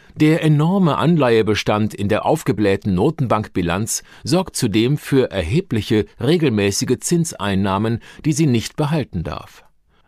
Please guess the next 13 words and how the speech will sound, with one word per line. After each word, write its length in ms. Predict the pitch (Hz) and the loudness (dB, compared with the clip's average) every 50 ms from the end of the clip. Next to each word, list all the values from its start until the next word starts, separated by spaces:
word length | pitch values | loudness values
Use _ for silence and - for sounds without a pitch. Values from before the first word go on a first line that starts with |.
| _ | _
Seit 300 | - 143 143 143 147 147 | -2 0 0 0 2 0
zweitausendzehn 1040 | - - 147 151 147 - 151 151 147 120 147 135 - - - 190 202 185 156 117 92 | 0 0 0 0 2 2 0 0 2 0 -4 -2 -2 -2 0 0 2 2 2 2 0
belaufen 560 | 92 90 80 80 87 120 160 - - 139 110 | 0 0 0 2 2 2 2 0 -2 -2 0
sich 180 | 131 127 104 | 0 -2 -2
daher 460 | _ - 101 120 147 151 139 127 120 110 | _ -2 0 0 0 0 2 0 0 0
die 280 | - 120 117 117 117 | 0 0 0 0 0
an 180 | - 95 104 110 | 0 -2 0 0
das 200 | 113 104 - - | 0 -2 -2 -4
U-S-Finanzministerium 1400 | - 127 - - 170 165 - - 113 98 92 98 143 - - 135 110 110 107 - - 113 110 110 113 107 101 95 - | -4 -4 -2 -2 -4 -6 -4 -4 -2 -2 0 0 -2 -2 -2 -4 -4 -4 -4 -4 -2 -2 -2 0 0 0 0 -2 0
ausgeschütteten 800 | - 117 147 147 - - - - 131 117 - 120 - 107 90 | 0 0 0 0 0 -2 -2 -2 -2 -2 -2 -4 -2 -2 -2
Gewinne 340 | 85 87 85 120 143 160 147 | -2 0 0 2 2 2 2
der 140 | 101 85 80 | 0 -2 -4
Fed 360 | - - - 95 101 - - | -4 -4 -2 -2 -2 -2 -4